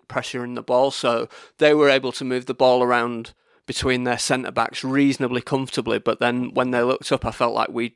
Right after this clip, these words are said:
pretty much picked up our men quite comfortably, and that r-, kind of limited their, their chances of doing really incisive, uh, kind of vertical play.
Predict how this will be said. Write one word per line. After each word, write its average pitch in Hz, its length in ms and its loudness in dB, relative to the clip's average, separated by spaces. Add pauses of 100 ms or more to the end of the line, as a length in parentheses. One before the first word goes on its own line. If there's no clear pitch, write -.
(120)
pretty 123 200 -4
much 123 260 -6
picked - 260 -8
up - 260 -6 (320)
our 123 220 0
men 123 240 -2
quite 117 260 -2
comfortably, 117 540 -10
and 117 100 -8
that 120 160 -6
r-, 127 240 -8
kind 123 180 -6
of 117 100 -4
limited 123 400 -4
their, 113 280 0 (320)
their 123 140 0
chances 120 480 -4
of 110 100 -10
doing 113 240 -2
really 117 300 0
incisive, 117 840 -4 (320)
uh, 113 260 0
kind 120 220 -6
of 117 120 -6
vertical 127 440 0
play. 139 400 0